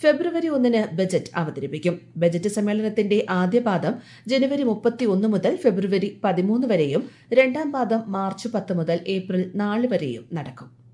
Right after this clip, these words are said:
കൊൽക്കത്ത ആർ ജി കർ മെഡിക്കൽ കോളേജിൽ ജൂനിയർ ഡോക്ടർ പീഡനത്തിനിരയായി കൊല്ലപ്പെട്ട കേസിൽ പ്രതി സഞ്ജയ് റോയ് കുറ്റക്കാരനെന്ന് കോടതി.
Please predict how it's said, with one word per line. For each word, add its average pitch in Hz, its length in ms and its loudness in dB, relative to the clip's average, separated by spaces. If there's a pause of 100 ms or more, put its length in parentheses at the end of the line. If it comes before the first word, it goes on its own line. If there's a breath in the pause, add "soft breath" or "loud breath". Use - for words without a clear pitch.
(600 soft breath)
കൊൽക്കത്ത 320 440 2
ആർ 247 460 2
ജി 269 240 -4
കർ 214 240 4
മെഡിക്കൽ 185 320 0
കോളേജിൽ 185 580 0
ജൂനിയർ 220 340 4
ഡോക്ടർ 214 420 2
പീഡനത്തിനിരയായി 185 840 0
കൊല്ലപ്പെട്ട 170 480 0
കേസിൽ 196 440 -4
പ്രതി 185 320 0
സഞ്ജയ് 208 520 -2
റോയ് 190 180 0
കുറ്റക്കാരനെന്ന് 208 840 -2
കോടതി. 139 460 -4